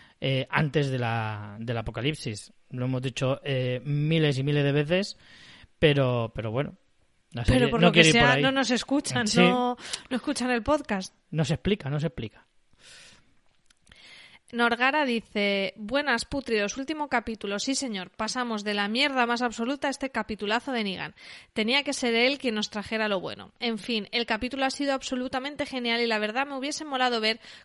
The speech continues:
Speaker 2: cómo acababa comandando toda una legión de gente que se hacía llamar Negan, pero bueno, quizás en la última temporada. Os dejo el análisis a vosotros, no sin antes decir que espero que la última temporada siga la senda de este capítulo.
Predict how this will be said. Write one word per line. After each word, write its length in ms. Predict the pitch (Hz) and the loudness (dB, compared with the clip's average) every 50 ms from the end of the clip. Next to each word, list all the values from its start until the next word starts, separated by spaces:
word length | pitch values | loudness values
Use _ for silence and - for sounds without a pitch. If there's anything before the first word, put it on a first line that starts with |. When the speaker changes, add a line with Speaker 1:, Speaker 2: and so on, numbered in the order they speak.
| _ _ | _ _
Speaker 2:
cómo 220 | - 285 294 302 | -4 0 0 -2
acababa 460 | 294 285 254 233 233 240 254 262 254 | 0 0 0 0 2 2 0 -2 -2
comandando 680 | - 226 208 196 190 190 208 226 247 262 262 262 254 | -2 -4 -4 -2 -4 -2 -2 -2 -2 -2 -2 -4 -4
toda 320 | 254 - - 254 262 269 269 | -4 0 2 2 4 4 4
una 140 | 262 247 226 | 2 2 2
legión 320 | 220 214 - 254 254 247 | 2 2 0 -4 -2 -2
de 100 | 220 214 | -4 -2
gente 380 | - 220 220 226 220 - 247 - | -2 -2 -4 -2 -2 -4 -4 -2
que 120 | 240 214 | -2 -4
se 120 | - - | -2 -4
hacía 240 | 202 185 - 247 247 | -8 -4 -2 -2 0
llamar 400 | 247 233 220 214 214 214 202 202 | 0 0 0 0 0 -2 -2 0
Negan, 360 | 202 208 214 220 226 233 262 - - - - - - _ _ | 0 0 2 0 0 -2 -4 -10 -20 -20 -20 -20 -20 _ _
pero 220 | - 240 240 247 | 2 4 4 6
bueno, 280 | 233 220 185 - - - _ _ _ _ | 4 2 0 -2 -10 -16 _ _ _ _
quizás 480 | - 247 220 - 233 254 294 - - - | -2 -2 0 2 2 2 2 0 -4 -6
en 100 | 247 226 | -4 0
la 80 | 214 208 | 0 0
última 300 | 202 196 - 190 170 170 | 0 0 -4 -6 -8 -8
temporada. 500 | 185 180 180 - - - - - - - - _ - - - - - - - | -10 -12 -12 -12 -12 -12 -12 -12 -14 -18 -20 _ -20 -20 -20 -20 -20 -4 0
Os 120 | 233 233 | 0 2
dejo 200 | 240 285 277 302 | 2 2 2 4
el 60 | 294 | 2
análisis 440 | 262 247 247 247 247 247 - 294 285 | 2 2 2 0 0 0 -2 0 0
a 80 | 302 285 | 2 0
vosotros, 440 | 240 214 - 254 247 - 262 254 233 | 0 0 -2 -4 -4 -2 -4 -4 -4
no 120 | 233 233 | -4 -4
sin 160 | - 240 233 | -4 -4 -4
antes 260 | 220 214 208 208 196 | -4 -4 -4 -6 -6
decir 340 | 196 190 185 - - 277 269 | -4 -6 -4 -2 -4 -4 -2
que 80 | - 220 | -4 -6
espero 320 | 196 - _ 233 202 196 190 | -6 -4 _ -2 -2 -2 -4
que 80 | - 175 | -4 -4
la 80 | 175 | -2
última 300 | 208 226 254 269 262 254 | -2 -4 -4 -4 -6 -4
temporada 420 | 247 247 233 233 220 220 220 226 220 | -6 -6 -6 -2 -2 0 0 0 -2
siga 320 | - - - 254 262 254 | -4 -4 -2 0 0 2
la 100 | 247 233 | 0 0
senda 380 | - - 226 226 226 233 226 214 | -2 -4 -4 -4 -2 -2 0 0
de 80 | 208 | 0
este 180 | 214 - - 233 | -2 -2 -6 -8
capítulo. 520 | - 196 185 - 170 - - - - - | -8 -8 -8 -8 -10 -10 -12 -16 -16 -16